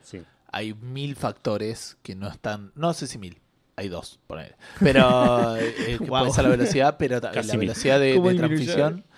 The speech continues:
Speaker 2: pero también importa muchísimo la memoria ram y lo que tengas ahí. ¿Me entendés? Porque si tenés el doble de ram, dieciséis, ponele treinta y dos podrías tener.
Speaker 3: Hmm.
Speaker 2: Ponele que tenés treinta y dos, el juego cuando carga,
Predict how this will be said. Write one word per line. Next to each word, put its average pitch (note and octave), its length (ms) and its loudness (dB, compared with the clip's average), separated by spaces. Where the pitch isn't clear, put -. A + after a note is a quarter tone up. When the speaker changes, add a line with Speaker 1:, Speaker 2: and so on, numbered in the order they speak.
Speaker 2:
pero A2 440 -4
también C#3 220 -8
importa C#3 280 -6
muchísimo B2 520 -4
la G#2 140 -10
memoria G#2 360 -10
ram D3+ 280 -10
y G#2 360 -12
lo G#2 180 -8
que A2+ 100 -14
tengas A#2 400 -10
ahí. F2 140 -14
¿Me G#2 80 -10
entendés? G#2 240 -8
Porque A#2+ 160 -6
si A#2+ 100 -14
tenés B2 280 -10
el C3 100 -6
doble D3 240 2
de C#3 120 0
ram, D3 320 -4
dieciséis, A2 800 -14
ponele G#2 260 -14
treinta G#2+ 300 -14
y A#2 60 -8
dos A#2+ 160 -6
podrías G2 340 -10
tener. G2 240 -12
Speaker 3:
Hmm. B2+ 160 -12
Speaker 2:
Ponele A#2+ 220 -8
que B2 100 -6
tenés A#2+ 160 -10
treinta B2 240 -12
y B2+ 40 -6
dos, C3+ 340 -6
el A2+ 80 -14
juego C#3 220 -2
cuando A#2+ 260 -8
carga, C3+ 500 -4